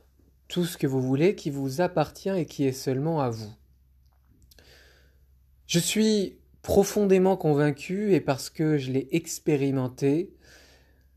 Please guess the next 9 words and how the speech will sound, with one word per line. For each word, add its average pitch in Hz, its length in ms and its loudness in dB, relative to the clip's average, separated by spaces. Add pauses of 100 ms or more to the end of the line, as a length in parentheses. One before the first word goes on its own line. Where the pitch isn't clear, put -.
(640)
qu'on 170 200 4
hérite 170 640 4 (880)
de 135 960 2
vieilles 180 320 4
partitions 165 800 -4
émotionnelles, 139 1000 -4 (640)
de 135 140 2
nos 135 160 4
parents 131 560 2